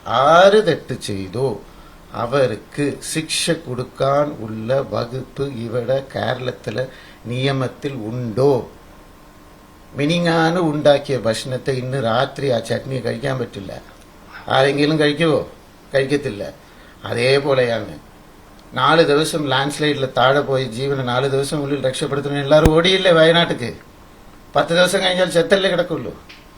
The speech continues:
അതേപോലെയാണ് ഈ കേസും. നിങ്ങൾ ചുമ്മാ ലാഗടിച്ച്, ലാഗടിച്ച്, ലാഗടിച്ച് പോയാൽ നീതി കിട്ടാണ്ട് മനസ്സ് ചെത്തുപോയി, ഡിപ്രഷനിൽ എല്ലാവരും ചെത്തുപോകും.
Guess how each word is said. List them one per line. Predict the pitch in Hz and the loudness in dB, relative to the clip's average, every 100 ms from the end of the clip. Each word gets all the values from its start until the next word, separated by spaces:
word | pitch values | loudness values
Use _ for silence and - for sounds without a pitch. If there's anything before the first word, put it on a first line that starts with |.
| - 113 | -16 -6
അതേപോലെയാണ് | 120 147 147 139 139 143 | 0 0 2 2 2 2
ഈ | 135 139 143 | -2 -4 -2
കേസും. | 135 - 107 98 - - - - - - - | -2 -4 -10 -12 -18 -20 -20 -20 -20 -20 -18
നിങ്ങൾ | 110 117 | -12 -10
ചുമ്മാ | 107 113 117 127 143 156 175 | -10 -8 -8 -6 -6 -2 2
ലാഗടിച്ച്, | 165 143 156 160 160 147 | 6 6 6 2 0 0
ലാഗടിച്ച്, | 139 151 160 156 | 2 2 2 -2
ലാഗടിച്ച് | 143 147 160 147 143 | 0 0 0 -4 -8
പോയാൽ | 131 135 143 160 - - - - - - - - - - - - - | -4 -2 -2 -4 -8 -20 -20 -20 -20 -20 -20 -20 -20 -20 -20 -20 -16
നീതി | 123 147 185 180 | -4 -2 0 0
കിട്ടാണ്ട് | 156 - 143 151 | 0 0 0 0
മനസ്സ് | 143 143 165 | 0 0 0
ചെത്തുപോയി, | 160 139 127 156 139 143 | -2 -6 -6 -6 -4 -4
ഡിപ്രഷനിൽ | 135 156 160 147 131 139 | -4 0 0 -2 -2 -2
എല്ലാവരും | 123 135 139 | 0 -2 -2
ചെത്തുപോകും. | 117 110 104 101 - - | -6 -8 -10 -10 -14 -20